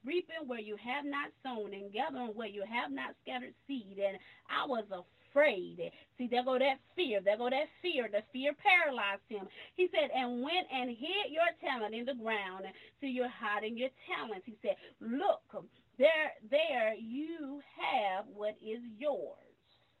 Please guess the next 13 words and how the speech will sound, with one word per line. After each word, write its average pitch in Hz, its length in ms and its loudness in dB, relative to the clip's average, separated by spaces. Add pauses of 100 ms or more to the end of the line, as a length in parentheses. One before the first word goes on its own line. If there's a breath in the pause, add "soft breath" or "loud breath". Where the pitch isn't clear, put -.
(720)
But 254 160 0
his 233 180 -8 (140)
Lord 330 320 0 (100)
answered 214 340 -6
and 202 120 -10 (120)
said 247 220 -4
to 214 80 -8
him, 240 180 -8
You 214 220 -12
wicked 294 340 -10
and 196 180 -8
lazy 220 380 -8 (100)
servant, 180 380 -12